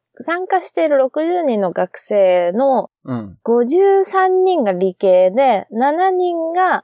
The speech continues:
Speaker 1: 文系だったんですね、今回。
Speaker 2: はい。
Speaker 1: っていうのもその、まあ、ダイ-、グループダイナミクス的に五十三人は日本の営業が、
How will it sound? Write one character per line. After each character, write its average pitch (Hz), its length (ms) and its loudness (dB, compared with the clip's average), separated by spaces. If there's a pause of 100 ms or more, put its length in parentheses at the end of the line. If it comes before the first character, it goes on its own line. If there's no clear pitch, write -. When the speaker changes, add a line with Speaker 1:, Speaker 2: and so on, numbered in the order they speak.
(120)
Speaker 1:
文 214 340 -2
系 208 200 0
だ 202 100 0
っ 202 60 -16
た - 100 -8
ん - 40 -10
で - 80 -16
す 185 80 -14
ね、 220 60 -8
今 180 220 -8
回。 - 280 -12 (180)
Speaker 2:
は 127 200 -6
い。 90 60 -16
Speaker 1:
っ - 40 -20 (260)
て 302 80 -2
い - 20 0
う 277 40 -2
の 254 120 -2
も 233 100 -4
そ 226 120 -4
の、 190 260 -4 (260)
ま 233 80 -4
あ、 214 40 -2
ダ 247 180 2
イ-、 262 80 -2
グ 240 180 -4
ル 262 60 0
ー 254 40 -4
プ 262 80 -6
ダ 247 120 2
イ 247 60 0
ナ 254 100 0
ミ 262 60 0
ク 254 60 -8
ス - 80 -14
的 233 260 -4
に 220 160 -4
五 254 160 0
十 320 200 -2
三 349 260 -2
人 294 200 0
は 320 200 0
日 220 180 0
本 277 480 -2
の 359 240 2 (300)
営 214 280 -2
業 208 420 0
が、 269 380 -2